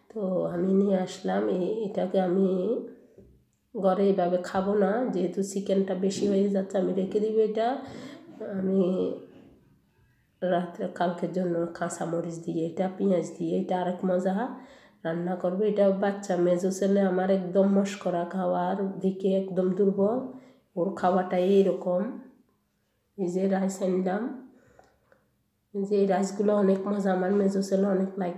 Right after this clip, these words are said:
করে। ছেলেটা খাওয়ার প্রতি অনেক দুর্বল। বিফ নিয়ে আসলাম, এগুলা সবগুলা হালাল। এই যে বিফ ফ্রাই,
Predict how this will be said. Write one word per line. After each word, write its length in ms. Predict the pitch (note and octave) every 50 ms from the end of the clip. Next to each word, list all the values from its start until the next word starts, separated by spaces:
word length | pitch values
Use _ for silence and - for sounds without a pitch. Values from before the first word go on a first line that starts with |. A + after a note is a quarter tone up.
| - -
করে। 300 | F#3 F3 F#3 G3 G3+ A#3 - - - - - _ _ _ _ - - - - - - - - - _ - - - _ _ _ _ _ _ - - - _ _ _ _ _ _
ছেলেটা 540 | - - F#3+ F3+ F#3 F#3+ F#3 F#3+ F#3 F3+ E3+ E3+ -
খাওয়ার 360 | - - E3+ F3 F3+ F#3 F#3 F#3 -
প্রতি 280 | F#3+ F#3 - G3+ G3
অনেক 220 | F#3+ F#3 F3 E3+ F3 F3 E3 F3+
দুর্বল। 640 | F#3 F3+ F3+ F3 F3 E3+ F3 F#3+ G#3 B3+ - - - - - - _ _ _ _ _ _ _ _ _ _ _ -
বিফ 340 | F3+ F#3+ G3+ G3 G3 G3
নিয়ে 220 | G#3+ G#3 G3+ G3 G3+
আসলাম, 360 | G3 - - G#3+ G#3+ A3 G3+
এগুলা 300 | G3 G3 G#3 G#3 G#3 G#3+
সবগুলা 500 | G#3 - G#3+ G3 G3 - G3+ G#3 G3+ G3
হালাল। 500 | G3 - F#3+ G3+ G3+ G3+ G#3 A#3 C4 E4 - - - - - - _ _ _ _ _ _ _ _ _ _ _ _ _ _ _ _ _ _ _ -
এই 100 | F#3 E3+
যে 200 | F3+ F#3+ G3 G#3
বিফ 500 | G3+ F3+ - - F#3+ F#3+ F#3+ - - -
ফ্রাই, 340 | G#3 G3 F#3+ G3+ A3+ B3